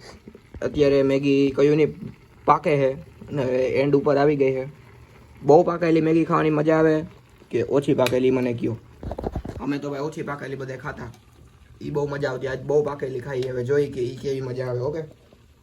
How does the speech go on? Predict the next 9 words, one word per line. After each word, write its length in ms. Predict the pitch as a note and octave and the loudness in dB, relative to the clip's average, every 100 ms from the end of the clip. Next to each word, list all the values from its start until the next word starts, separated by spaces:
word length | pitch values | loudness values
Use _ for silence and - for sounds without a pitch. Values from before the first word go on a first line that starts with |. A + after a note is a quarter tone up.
| _ - - _ - - - - - _ _ - - | _ -20 -20 _ -20 -20 -20 -20 -20 _ _ -20 -6
આની 220 | C3+ C#3 | -2 -2
સ્ટાઇલમાં 420 | - C3 C3 B2+ | 0 0 2 2
જોઈએ. 140 | B2+ B2+ | 0 0
આ 100 | C3+ | 0
કે 120 | C#3 | 0
અમે 180 | D3 C#3 | 0 0
ઈ 100 | D3+ | -2
જ 80 | |
કરતા. 380 | - C3 B2 C3 | -2 -4 -4 -10